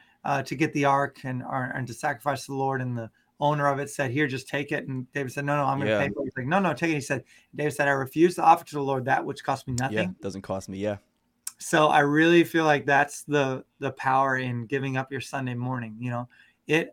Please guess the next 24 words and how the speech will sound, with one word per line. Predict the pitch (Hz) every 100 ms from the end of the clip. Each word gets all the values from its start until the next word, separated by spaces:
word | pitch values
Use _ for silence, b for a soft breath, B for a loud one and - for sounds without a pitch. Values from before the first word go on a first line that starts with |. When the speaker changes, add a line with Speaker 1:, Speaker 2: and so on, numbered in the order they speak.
| -
Speaker 1:
uh, | 156
there | 160
was | 190 156
one | 151 165
church | 160 170 -
there, | 165 170 175 _
uh, | - 135
Salvation | - 147 135 156 156
City | - 151
Church, | 143 151 147
shout | - 151 139
out | 139
to | -
Pastor | 135 -
Joel | 123 135 139 131 b b _
for | 139
his | 131
courage. | - 147 143 147 - b b
They, | 143 165 -
it | 196
was | 220 151
their | 156 143
ninth | 139 147 165 202 208 - 214 - _
week, | 139 143 175 - -